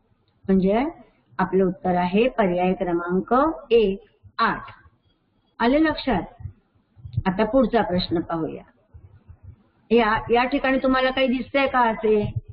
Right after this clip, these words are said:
की विशिष्ट एकाच लाईनीत मोठे अंक आहेत असं वाटतंय का तुम्हाला? पहा बघू निरीक्षण करून. मला तरी वाटतंय मधली जी ओळ आहे उभी, उभा स्तंभ, त्यात बघा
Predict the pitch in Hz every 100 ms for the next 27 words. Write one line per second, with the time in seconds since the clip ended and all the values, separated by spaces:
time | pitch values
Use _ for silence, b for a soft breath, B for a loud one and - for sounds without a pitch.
0 | - - 247 226 208 233 226 247 214 214
1 | 220 214 214 202 208 214 214 214 185 208
2 | 190 185 190 196 196 208 208 208 247 247
3 | 240 233 208 190 185 175 175 - - -
4 | _ _ _ - 240 226 214 202 208 202
5 | 190 175 196 185 175 180 180 170 196 -
6 | _ _ _ _ _ _ _ - - -
7 | - _ _ _ _ 190 190 214 254 277
8 | 220 - - 151 117 - _ _ _ _
9 | 196 170 185 233 247 240 202 208 190 233
10 | 214 185 175 190 208 160 - 180 196 196
11 | - 190 185 208 202 160 - _ _ _
12 | _ 254 262 233 247 190